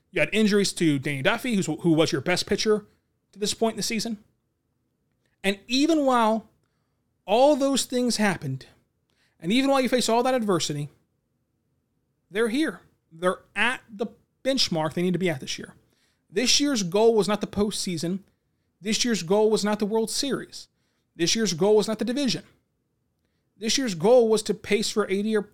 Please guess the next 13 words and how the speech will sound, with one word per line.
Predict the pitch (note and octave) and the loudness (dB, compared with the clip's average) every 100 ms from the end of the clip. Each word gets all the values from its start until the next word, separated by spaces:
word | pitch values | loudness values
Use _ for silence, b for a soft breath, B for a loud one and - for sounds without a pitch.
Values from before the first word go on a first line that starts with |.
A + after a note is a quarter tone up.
| _ | _
eighty | G3+ A3 | -2 2
or | A3 G#3+ | 2 2
more | G#3 G#3+ | 2 2
wins | F3 D3+ E3+ G#3 - b b _ - | 0 -2 -6 -6 -10 b b _ -4
and | F3+ D3 | -4 -2
be | F#3+ | -2
in | G#3+ | -2
the | G#3+ | -2
playoff | - F3 F3+ | -2 -2 -2
hunt. | F3+ - - - _ _ _ _ _ _ | -6 -10 -16 -20 _ _ _ _ _ _
They're | C#4 | -18
doing | B3+ C#4 A#3+ | -6 -2 0
that. | D3 - | -2 -6